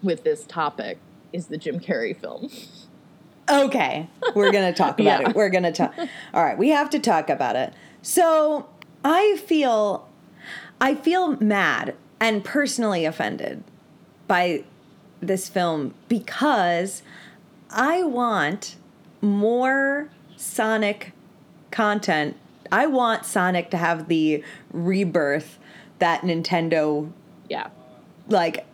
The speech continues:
Speaker 2: games and cinema is having.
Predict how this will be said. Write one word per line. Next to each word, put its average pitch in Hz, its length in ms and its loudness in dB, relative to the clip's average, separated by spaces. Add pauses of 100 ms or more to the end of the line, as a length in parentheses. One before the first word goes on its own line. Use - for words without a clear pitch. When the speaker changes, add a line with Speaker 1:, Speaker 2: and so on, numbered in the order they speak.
Speaker 2:
games 175 400 0 (160)
and 160 460 -2 (240)
cinema 165 640 0
is 170 160 -4
having. 175 540 -2